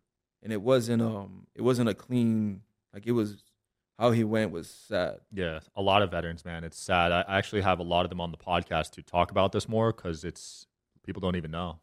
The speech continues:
Speaker 2: But I think
Speaker 1: Mm-hmm.
Speaker 2: it's, like, it's either four or eight veterans a day.
Speaker 1: It's crazy.
Speaker 2: Crazy.
Speaker 1: You know what's sad? Like, have you ever seen, like, all men's homeless shelter?
Speaker 2: No.
Speaker 1: Why not?
Speaker 2: Yeah, that's needed, man.
Speaker 1: Right? So women and children have an opportunity to go somewhere. But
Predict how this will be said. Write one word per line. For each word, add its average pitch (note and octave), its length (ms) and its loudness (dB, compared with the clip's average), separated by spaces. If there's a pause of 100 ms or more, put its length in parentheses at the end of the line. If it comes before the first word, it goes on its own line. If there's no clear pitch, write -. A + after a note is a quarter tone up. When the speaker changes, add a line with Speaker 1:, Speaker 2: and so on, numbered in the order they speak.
Speaker 2:
But F2 140 -6
I G#2+ 40 2
think A#2 160 0
Speaker 1:
Mm-hmm. A#2+ 60 -2
Speaker 2:
it's, B2+ 160 -8
like, E2+ 160 -6 (640)
it's - 100 -20
either A2 160 -4
four A2+ 400 0
or F2 60 -2
eight G2+ 160 -6
veterans F2+ 300 -6
a - 20 -20
day. E2 220 -6
Speaker 1:
It's B5 880 12 (120)
crazy. B2+ 420 2
Speaker 2:
Crazy. E2+ 540 -6 (160)
Speaker 1:
You - 80 -8
know F3 80 2
what's E3+ 160 2
sad? D#3+ 160 0
Like, A2+ 140 2
have A#2+ 140 2
you B2+ 80 4
ever C3 160 0
seen, C3+ 200 -10
like, - 120 -4
all B2 180 2
men's B2+ 240 2
homeless B2+ 280 -8
shelter? C#3 440 -12 (440)
Speaker 2:
No. D2 400 -12
Speaker 1:
Why E2 120 -12
not? C3+ 240 -10 (800)
Speaker 2:
Yeah, D#2+ 240 -4
that's E2 220 -6
needed, E2+ 280 -8
man. D#2 240 -14 (500)
Speaker 1:
Right? B2+ 300 -2 (180)
So - 140 -10
women C#3+ 320 2
and B2+ 120 2
children C3 420 0
have A2+ 180 2
an A#2 100 2
opportunity A2 540 -6
to G#2+ 60 -12
go A2 180 -2
somewhere. A2 540 -6 (840)
But G#2 320 -4